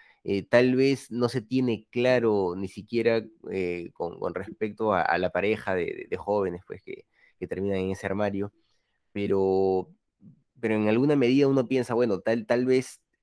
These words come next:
eh, algo les está pasando por algo que han hecho, ¿no? No, eso no se llega a tener claro, pero como decía en un principio, yo creo que eso no es relevante, ¿no? Yo creo que, que la película juega bajo la premisa de que es algo que sucede simplemente, ¿no?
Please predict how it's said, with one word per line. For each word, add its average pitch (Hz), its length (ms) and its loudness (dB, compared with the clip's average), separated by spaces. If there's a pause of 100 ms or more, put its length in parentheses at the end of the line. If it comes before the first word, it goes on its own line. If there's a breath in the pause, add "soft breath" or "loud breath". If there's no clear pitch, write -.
(200)
eh, 101 300 -6
algo 127 380 0
les 104 240 -4
está 101 180 -2
pasando 120 320 0
por 101 140 0
algo 110 160 2
que 110 80 -4
han 104 80 -2
hecho, 131 500 0
¿no? 110 120 -2
No, 123 100 0
eso 120 160 -4
no 120 100 0
se 113 120 -8
llega 113 180 0
a 117 40 0
tener 107 260 -4
claro, 110 280 2 (400 loud breath)
pero 117 160 0
como 123 180 2
decía 120 260 0
en 156 60 -2
un 156 120 -4
principio, 143 400 0
yo 143 160 2
creo 156 160 0
que 147 80 -6
eso 143 100 -4
no 139 100 0
es 143 60 -2
relevante, 104 480 2
¿no? 101 200 -6 (360 soft breath)
Yo 117 160 0
creo 123 360 2
que, 101 380 -2
que 104 80 -4
la 101 100 0
película 113 460 -2
juega 127 240 4
bajo 117 200 2
la 95 100 0
premisa 117 400 -2
de 104 160 2
que 92 240 -4 (460)
es 110 100 -4
algo 120 140 4
que 113 80 -2
sucede 92 320 -4
simplemente, - 540 -10
¿no? 117 160 -16